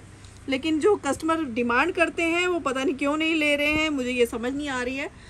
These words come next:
तो लेकिन ये peace हमारे बहुत शानदार हैं।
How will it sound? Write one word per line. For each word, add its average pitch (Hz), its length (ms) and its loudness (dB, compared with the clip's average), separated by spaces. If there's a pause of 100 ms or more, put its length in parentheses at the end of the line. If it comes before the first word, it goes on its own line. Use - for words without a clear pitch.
(180)
तो 294 80 -4
लेकिन 285 300 2
ये 359 120 6
peace 320 380 0
हमारे 320 280 2
बहुत 294 360 -2
शानदार 247 640 2
हैं। 311 240 2